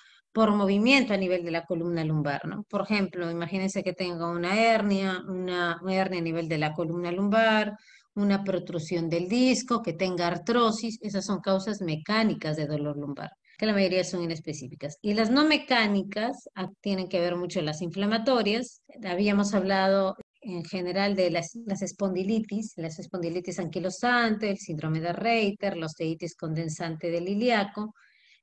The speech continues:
la parte de tumores, tumores benignos o malignos, neurinomas, meningiomas, osteomas,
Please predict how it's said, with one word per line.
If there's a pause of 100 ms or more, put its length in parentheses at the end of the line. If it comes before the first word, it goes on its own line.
(100)
la
parte
de
tumores,
tumores
benignos
o
malignos, (120)
neurinomas,
meningiomas,
osteomas,